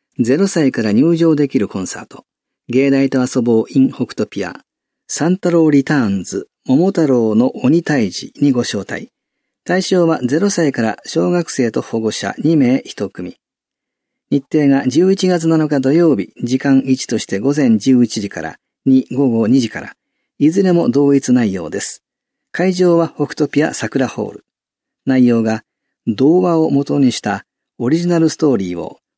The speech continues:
オーケストラの演奏や合唱とともにお送りするクラシックコンサートです。定員抽選でそれぞれ三組。申し込みは、ホームページまたは往復はがき、桃太郎に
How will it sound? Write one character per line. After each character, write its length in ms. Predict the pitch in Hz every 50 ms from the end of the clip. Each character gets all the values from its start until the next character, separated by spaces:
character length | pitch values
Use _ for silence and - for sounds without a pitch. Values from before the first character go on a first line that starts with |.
| _ _
オ 160 | - 127 131
ー 40 | 131
ケ 160 | - 131 123
ス 80 | 123 -
ト 100 | - 120
ラ 80 | 113 104
の 140 | 101 110
演 180 | - - 127 131
奏 240 | 127 - - 120 113
や 180 | 113 113 123 - - 135 -
合 120 | 123 120
唱 260 | - - - 160 160
と 140 | 151 160 151
と 100 | - 151
も 80 | 139 123
に 100 | 113 107
お 140 | 113 131
送 140 | 135 131 -
り 100 | 127 117
す 140 | - - 120
る 120 | 110 - - -
ク 80 | -
ラ 80 | 156 175
シ 200 | - - - 165
ッ 20 |
ク 120 | - 165 160
コ 120 | - 143
ン 80 | 120 110
サ 140 | - 95
ー 40 | -
ト 80 | - -
で 100 | 85 95
す。 200 | - - - _ _ _ _ _ _ _ _ _ _ _ _ _ _ _ _ _ _
定 180 | - 175 180 180
員 160 | 180 175 165
抽 200 | 160 - 165 160
選 240 | - - 147 143 139
で 200 | 139 139 - -
そ 100 | - 131
れ 80 | 135
ぞ 120 | 120 110 95
れ 60 | 90
三 260 | - - 127 117 101
組。 280 | - - 90 - - _ _ _ _ _ _ _ _ _ _ _ _ _ _ _ _ -
申 160 | 151 147 143
し 80 | -
込 140 | - - 135
み 100 | 127 120
は、 240 | 117 113 117 113 - _ _ _ _ _ _ _ _ _ _ _ _ _
ホ 200 | _ - 165 185
ー 20 | 196
ム 40 | 196
ペ 160 | 196 175 160
ー 40 | 135
ジ 200 | 101 98 - - -
ま 100 | - 143
た 140 | 135 - 151
は 100 | 139 - -
往 240 | - 165 180 196 190
復 280 | - _ - - 175
は 140 | 165 - 147
が 160 | 123 87 87
き、 240 | _ - - 87 - _ _ _ _ _ _ _ _ _ _ _ _ _
桃 220 | - 127 147 185 196
太 240 | 196 - 170 151 131
郎 240 | 127 123 117 113
に 200 | 117 127 143 -